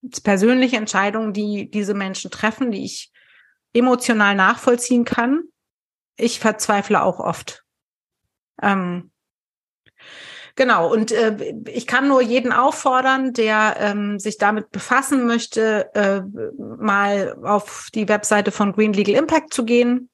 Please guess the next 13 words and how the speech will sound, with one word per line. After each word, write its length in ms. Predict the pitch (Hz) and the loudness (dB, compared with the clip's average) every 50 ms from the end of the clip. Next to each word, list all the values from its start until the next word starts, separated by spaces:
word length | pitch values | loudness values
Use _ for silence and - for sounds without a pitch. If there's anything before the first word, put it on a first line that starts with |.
| _ - | _ -2
Dort 200 | 202 202 202 - | -2 -2 0 0
gibt 200 | 214 - - - | -4 -4 -4 -6
es 140 | 202 - - | -2 0 2
auch, 400 | - 196 196 196 196 - - - | 4 4 4 2 0 -2 -8 -4
ähm, 440 | - 196 180 190 190 190 190 185 - _ _ | -2 0 0 0 -2 -2 -4 -6 -10 _ _
weitere 360 | - 196 208 - 214 - 214 | -2 -2 0 -2 -2 -4 -4
Verlinkungen. 840 | - - 196 202 240 254 277 269 - 254 240 226 226 226 226 233 240 - - - - - - - - - - - _ | -2 0 2 2 4 2 2 0 0 0 0 0 0 0 -2 -4 -6 -8 -16 -20 -20 -20 -20 -20 -20 -20 -20 -20 _
Es 120 | - - - | -14 -4 -2
gibt 240 | 254 233 - - | -2 -2 -2 -2
inzwischen 420 | 220 214 - - 233 226 - 220 - | -2 -2 0 0 0 0 0 -2 0
auch 340 | - 196 196 190 190 - - | 0 0 0 0 -2 -4 -6
einen 600 | - - 185 185 190 190 185 185 185 185 180 - | -4 -4 -4 -2 -4 -6 -6 -6 -8 -8 -10 -8
Umwelttreuhandfonds, 2250 | - 247 262 277 269 262 247 240 240 240 240 - - - - _ _ _ _ _ - - - - 254 269 285 240 247 254 247 247 247 - - - 233 233 226 226 226 233 233 | -2 2 2 4 4 4 4 4 2 0 0 -4 -8 -8 -12 _ _ _ _ _ -12 -8 -2 2 2 2 2 2 2 0 0 0 -4 -6 -4 0 0 2 2 0 -2 -4 -8